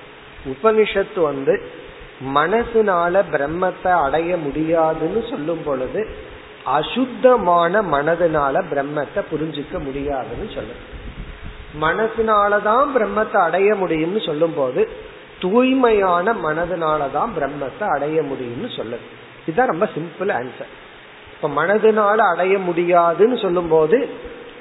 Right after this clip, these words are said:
அபக்குவமான, அசுத்தமான, பண்படாத மனதுனால அடைய முடியாது. மனதுனாலதான் அடைய முடியும்னு சொல்லும்போது நீ மனதை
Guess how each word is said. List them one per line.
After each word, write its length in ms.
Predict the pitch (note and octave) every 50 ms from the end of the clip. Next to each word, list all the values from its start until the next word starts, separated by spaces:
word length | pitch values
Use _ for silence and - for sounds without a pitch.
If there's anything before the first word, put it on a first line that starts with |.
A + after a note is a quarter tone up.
| - - - - - - -
அபக்குவமான, 1040 | - D#3+ - - G#3+ A3 A3 A3 A3 G#3+ A3 A#3 A3 G#3 F3+ E3+ D#3 D3+ D3 D3 C#3+ D3+ D3+ D3 B2+ - - -
அசுத்தமான, 960 | C#3 D3+ D3 - G#3+ G#3+ F3+ - - A#3 A#3 A3 G3 F3 D#3+ D3+ C#3+ C3+ C#3+ D3+ D#3 D#3+ D3 D3+
பண்படாத 840 | - D#3+ E3 G3 G#3+ A3 G3+ A3+ - - F3 E3 D#3 D3 C#3+ D3+ D#3 D#3+ D3 B2 -
மனதுனால 500 | - D#3 D#3+ E3 D#3+ D3+ D3+ C#3+ C#3+ F3 A3+ G#3+
அடைய 280 | E3 D3 D3 C#3+ E3+
முடியாது. 580 | G3 E3 C#3 C#3 C3 C3 B2 B2 A#2+ A#2+ B2 B2 - - - - - - - - - - - - - - - - - - - - -
மனதுனாலதான் 920 | C#3+ D3+ E3+ F#3 G3+ A#3 A#3+ A#3 B3 A#3 A#3 A3 G#3+ G#3 G3+ G3 A3 B3 C4
அடைய 260 | A3+ G3 F#3+ G3+ G3+ G#3+
முடியும்னு 480 | G3+ F#3 F3 F3 F3+ F3 F#3 F#3+ G#3 -
சொல்லும்போது 360 | - F3+ D#3 C#3+ C#3+ G3 A3+
நீ 100 | A3+ G3+ F#3+ F3+
மனதை 360 | D#3+ D3+ D#3+ F#3 G3 G3+